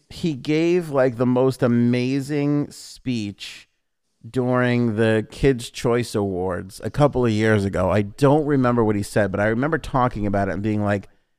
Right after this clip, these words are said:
like, being like,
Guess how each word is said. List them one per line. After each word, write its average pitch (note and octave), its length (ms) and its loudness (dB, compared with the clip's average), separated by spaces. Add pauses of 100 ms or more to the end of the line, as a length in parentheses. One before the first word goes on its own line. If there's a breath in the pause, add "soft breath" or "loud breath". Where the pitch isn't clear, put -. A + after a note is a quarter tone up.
(920)
like, D3 280 -2 (340)
being C4 260 2
like, E3 420 2